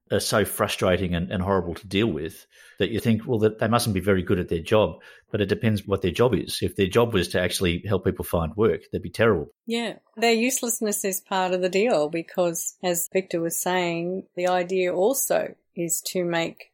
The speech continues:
Speaker 2: the experience of unemployment as, as horrible as possible.
Speaker 1: Yeah. So we should tell, um, Larry or Larissa, our listener, that, um,
Speaker 2: <laughs>
Speaker 1: that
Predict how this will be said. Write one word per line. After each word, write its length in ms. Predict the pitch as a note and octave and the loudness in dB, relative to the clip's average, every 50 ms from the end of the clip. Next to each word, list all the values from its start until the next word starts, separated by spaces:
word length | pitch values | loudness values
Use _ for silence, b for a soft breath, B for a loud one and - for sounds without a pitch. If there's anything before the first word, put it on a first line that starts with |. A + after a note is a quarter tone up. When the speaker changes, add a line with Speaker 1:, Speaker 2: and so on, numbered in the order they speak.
| _ - | _ -4
Speaker 2:
the 100 | F3+ F3 | -2 -2
experience 680 | E3+ - - - - F#3+ F#3 F#3 F3 E3+ E3 E3 - - | -2 -2 -4 -4 0 0 2 2 2 0 -2 -6 -8 -6
of 80 | E3+ E3+ | -4 -4
unemployment 600 | E3 E3 D#3+ E3 - - F3 F3+ F#3 F3 D#3 D3+ | -4 -4 -4 -6 -6 -4 -4 -2 -2 -2 -4 -4
as, 260 | D#3 E3 D#3+ - - - | -6 -6 -8 -8 -10 -8
as 180 | - F3 E3 - | -8 -6 -6 -4
horrible 440 | - F#3+ F3+ F3 E3+ E3+ E3+ D#3+ E3 | -2 0 0 0 0 0 -2 -2 -2
as 100 | E3 - | -4 -4
possible. 480 | - - F#3+ F#3+ - A3+ F#3+ - - - - | -4 -4 -2 -2 -2 -2 -4 -4 -6 -6 -2
Speaker 1:
Yeah. 220 | G#2+ A2 G#2+ E2+ - - - _ _ _ _ _ _ - | 0 2 2 2 0 -2 -10 _ _ _ _ _ _ -4
So 180 | - - C#3+ C3+ | 0 2 4 4
we 60 | C3+ | 4
should 220 | C3+ - D#3+ C#3 - | 4 2 0 0 2
tell, 400 | D3+ C#3 C3 A#2 G#2+ G#2+ - - - - - _ _ - | 4 6 6 6 4 2 -2 -8 -16 -18 -18 _ _ 0
um, 340 | A2+ G#2 G2 F#2+ G2 - - - - | 2 2 2 2 0 -2 -6 -4 0
Larry 360 | G#2 G2+ G2+ A#2 C3+ D#3 - | 2 4 6 4 4 2 2
or 160 | - G#2 G2 | 2 2 2
Larissa, 500 | F#2 F#2 F#2 G2+ - - G2+ A#2 F#3+ - - - - | 4 4 4 2 4 4 4 2 2 0 -2 -2 0
our 80 | F2+ | 0
listener, 500 | F2 F#2 F2+ - F2+ F2+ - F#2+ - - - _ - | 2 2 2 2 2 0 0 0 -2 -6 -14 _ 0
that, 260 | G#2+ G#2 F#2 - - | 0 0 2 2 2
um, 180 | G#2+ G2+ G2 G#2 - - - - | 2 2 0 -2 -4 -8 -12 -12
Speaker 2:
<laughs> 220 | - - - - | -14 -14 -4 0
Speaker 1:
that 280 | - A#2 A2+ - - | 2 2 2 0 -6